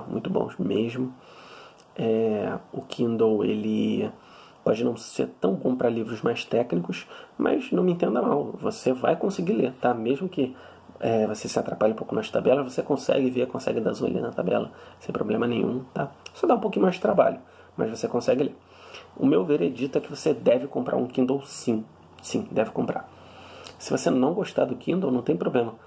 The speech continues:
Você pode vender, revender ele por um preço muito parecido com o que você comprou. Geralmente o Kindle não perde muito valor, não. Ou então você pode dar de presente pra alguém, sem problema nenhum. Você formata ali e ele vai tá novinho em folha pra pessoa,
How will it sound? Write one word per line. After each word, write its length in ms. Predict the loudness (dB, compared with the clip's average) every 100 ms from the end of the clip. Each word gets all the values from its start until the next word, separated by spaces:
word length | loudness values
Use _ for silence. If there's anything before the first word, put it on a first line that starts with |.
| -20 -20 -20 -12
Você 240 | -4 -2
pode 400 | 0 4 2 2
vender, 600 | 0 2 2 2 2 0
revender 500 | 0 -2 0 0 2
ele 260 | 2 2 0
por 140 | 2
um 100 | 0
preço 300 | 0 -2 0
muito 260 | 2 2 2
parecido 400 | 0 0 -2 -4
com 140 | -2
o 20 | -2
que 80 |
você 200 | 0 0
comprou. 360 | 0 0 0 -6
Geralmente 360 | -2 0 0 -2
o 40 |
Kindle 240 | -4 -2 -2
não 100 | 0
perde 240 | 0 0
muito 220 | -2 -2
valor, 320 | 0 2 0 0
não. 160 | -2 -6 -20 -20 -20 -20 -20 -18 0
Ou 100 | 0
então 160 | 2
você 120 | -6
pode 200 | -4 -4
dar 140 | 0 -2
de 80 | -2
presente 380 | -2 -2 -2
pra 120 | 0 0
alguém, 280 | 2 -4
sem 120 | -6 -4
problema 380 | -4 -2 0
nenhum. 140 | 0 -2
Você 180 | -6 -6
formata 540 | -2 0 0 -2 -2
ali 180 | -4 -4 -14 -20 -20 -20 -20 -14
e 540 | -4 -2 0 0 0 -4 -8 -20 -14 -8
ele 100 | -4
vai 140 | -4
tá 100 | 0
novinho 300 | 0 0 -2
em 20 |
folha 260 | -2 -2 -2
pra 140 | -2
pessoa, 480 | 0 0 0 -6 -6